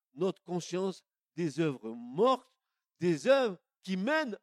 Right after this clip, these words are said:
à la mort, des œuvres qui mènent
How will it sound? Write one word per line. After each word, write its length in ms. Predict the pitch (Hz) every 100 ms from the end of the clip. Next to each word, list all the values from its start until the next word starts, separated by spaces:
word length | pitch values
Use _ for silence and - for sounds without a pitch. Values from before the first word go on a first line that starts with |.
| -
à 100 | 165
la 140 | 151
mort, 580 | 180 285 185 - _ _ _ _ _ _ _ _ _ _
des 240 | 170 190 156
œuvres 340 | 294 311 185 - -
qui 120 | 202
mènent 360 | 208 302 294